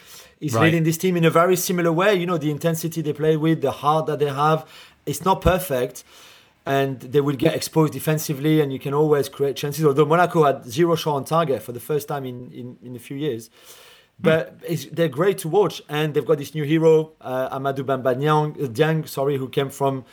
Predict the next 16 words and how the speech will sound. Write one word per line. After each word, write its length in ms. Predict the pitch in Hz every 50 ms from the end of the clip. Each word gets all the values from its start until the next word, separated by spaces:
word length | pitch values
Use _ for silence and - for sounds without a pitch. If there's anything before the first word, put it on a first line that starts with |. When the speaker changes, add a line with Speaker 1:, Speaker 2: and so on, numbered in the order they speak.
| _ _
Speaker 1:
the 100 | - 123
Jambas 400 | 107 190 185 156 156 160 160 156
Academy 420 | 156 156 170 160 165 170 180 190 190
in 80 | 180
Senegal, 460 | 165 - 185 180 180 160 190 214 214
the 140 | 180 143 143
Patrick 340 | - - 143 - - 143 120
Vieira 240 | 123 151 147 151 151
Academy, 440 | 147 - 156 147 160 165 196 226 226 - - - - - - - _ _ _ -
uh, 240 | 139 139 139 135 131
who's 240 | 135 147 143 120
a 60 | 139 127
great 240 | 113 170 170 170
story 440 | 170 - 175 175 175 156 143 135 139
in 80 | 131 127
itself. 580 | 131 123 - - 170 135 120 139 151 - -